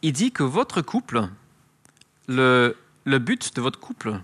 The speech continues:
premier, c'est pas juste votre plaisir. Alors ça, c'est, c'est, c'est, Dieu est pour le plaisir, mais il dit que le but, c'est de refléter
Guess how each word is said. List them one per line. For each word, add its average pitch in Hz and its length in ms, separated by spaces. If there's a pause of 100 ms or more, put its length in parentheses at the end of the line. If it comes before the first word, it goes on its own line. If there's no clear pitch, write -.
premier, 185 460 (720)
c'est - 280 (200)
pas 311 400 (160)
juste 156 260
votre 196 220
plaisir. 131 500 (640)
Alors 110 100
ça, 107 140
c'est, - 180
c'est, - 240
c'est, - 140
Dieu 120 160
est 127 80
pour 220 140
le 214 60
plaisir, 175 420 (840)
mais 196 160
il 220 60
dit 262 300 (160)
que 202 120
le 202 100
but, 277 220
c'est 254 360 (920)
de 147 60
refléter 170 720